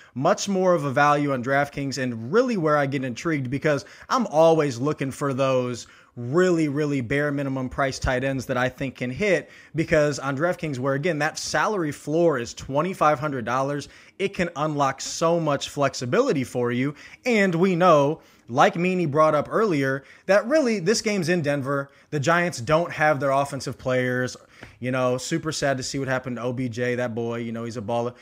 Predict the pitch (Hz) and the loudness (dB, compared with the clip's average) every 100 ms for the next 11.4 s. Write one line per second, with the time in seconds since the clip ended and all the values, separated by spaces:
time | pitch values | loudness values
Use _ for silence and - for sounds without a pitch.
0 | - - - 160 175 185 180 220 185 196 | -20 -20 0 6 6 6 2 -4 -4 0
1 | 170 165 156 143 165 196 208 196 156 175 | 2 4 2 2 2 2 0 0 0 0
2 | 175 160 165 196 165 131 147 135 143 156 | 0 0 0 0 -2 -2 0 0 0 -2
3 | 156 135 147 - 123 127 147 135 151 202 | -2 -2 -4 -6 -4 -4 -4 0 2 2
4 | 180 175 151 147 123 247 151 139 - 147 | 2 0 -2 -2 -4 -4 -4 -6 -2 0
5 | 156 190 180 156 127 143 156 151 - 131 | 0 -2 -2 -2 0 -2 -2 -6 -6 -6
6 | 120 226 240 160 - _ _ _ _ _ | -2 2 4 4 0 _ _ _ _ _
7 | _ _ - 160 170 160 - 214 247 175 | _ _ -6 -2 -2 -2 2 2 0 -2
8 | 160 160 170 160 131 226 214 170 170 143 | 0 0 0 0 0 0 4 6 6 2
9 | 139 131 147 147 135 117 135 156 139 131 | -4 -2 0 -2 -4 -2 2 2 0 0
10 | 123 - - - 160 139 117 147 151 143 | -2 -6 -20 0 4 4 2 2 4 4
11 | 127 139 113 | 2 0 -2